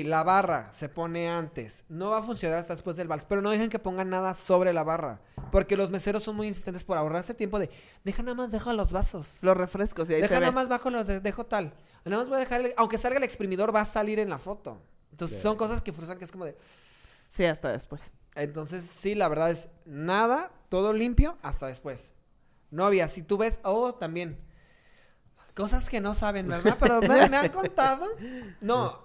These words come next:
Speaker 1: hay historias. <laughs>
Speaker 2: Por ahí.
Speaker 1: Por ahí. No, por ejemplo, ¿qué pasa cuando, por ejemplo, ponen mal la canción del vals?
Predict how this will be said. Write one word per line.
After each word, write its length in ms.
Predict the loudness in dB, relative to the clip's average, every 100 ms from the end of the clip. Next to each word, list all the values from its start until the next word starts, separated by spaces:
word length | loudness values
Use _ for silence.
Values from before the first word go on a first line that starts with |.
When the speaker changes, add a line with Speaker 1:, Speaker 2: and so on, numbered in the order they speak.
| -14
Speaker 1:
hay 320 | -4 -2 -2
historias. 680 | -6 -6 -4 -2 -2 -6 2 6 6 6 -4 0
<laughs> 440 | 2 2 -4 10
Speaker 2:
Por 260 | 12 12 12
ahí. 260 | 12 8 6 2
Speaker 1:
Por 260 | 6 8 8
ahí. 420 | 8 4 -2 -10 -18 -10
No, 180 | 0 2
por 120 | 2
ejemplo, 340 | -2 -2 -4 -4
¿qué 100 | -4
pasa 400 | -2 -2 -4 -8
cuando, 280 | -8 -8 -6
por 100 | -8
ejemplo, 260 | -10 -10
ponen 260 | -6 -6 -6
mal 180 | -6 -6
la 100 | -8
canción 320 | -10 -12 -10
del 160 | -10 -10
vals? 480 | -12 -16 -20 -20